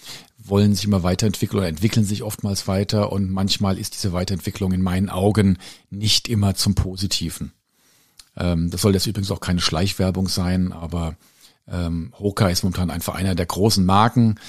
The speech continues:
Natürlich gibt's da noch Essex, Nike, Adidas und was da sonst noch existiert, Saucony, das sind alles Marken. Aber da, wie gesagt, dann lasst euch einfach beraten, versucht ein Geschäft zu finden, das einfach verschiedene Marken habt, dass ihr euch mal austesten könnt und schauen könnt,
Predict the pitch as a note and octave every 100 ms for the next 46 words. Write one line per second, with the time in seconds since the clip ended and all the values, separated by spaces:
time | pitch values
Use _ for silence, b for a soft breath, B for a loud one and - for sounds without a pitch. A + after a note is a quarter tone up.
0 | B - F2+ - F2+ - G2 F#2 E2 -
1 | A2 - G2 - - - b b - E2
2 | F2 - F#2+ E2+ E2+ - G2+ G#2 G2+ F#2
3 | - - D#3 - F#2 - F#2 E2+ E2 -
4 | E2+ - F2 - F2 D#2+ - G2 - G2
5 | F#2+ F#2 B B B B - F2 G#2+ G2
6 | F2+ F#2 F2+ G2+ - A2 B2 B2 D3+ C3+
7 | - G#2 G2 G#2+ A#2+ G#2+ G#2 F#2 F2+ G#2+
8 | - A#2 B B _ A#2 C#3 - G2+ -
9 | A#2 - G2+ A2 G#2 G2 F#2 G2 G2 G2+
10 | F#2 A2 F#2+ F#2 F#2 G#2 G2 F#2+ - F2+
11 | F#2 E2 F2 E2 D#2+ B B G#2+ C#3 -
12 | A#2 - G2+ G#2 F#2+ F#2+ - F#2 F2+ -
13 | F2+ E2+